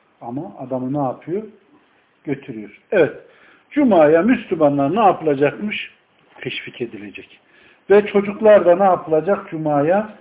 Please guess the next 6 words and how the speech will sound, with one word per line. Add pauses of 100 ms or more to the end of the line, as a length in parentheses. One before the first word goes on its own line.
(340)
götürülecek.
Onlar
da
onun
faziletinden (340)
alınacak.